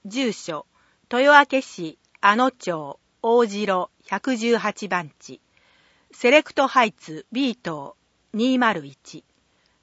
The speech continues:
電話番号、五七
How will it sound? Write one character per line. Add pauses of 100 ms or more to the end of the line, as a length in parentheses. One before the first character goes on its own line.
(260)
電
話
番
号、 (440)
五
七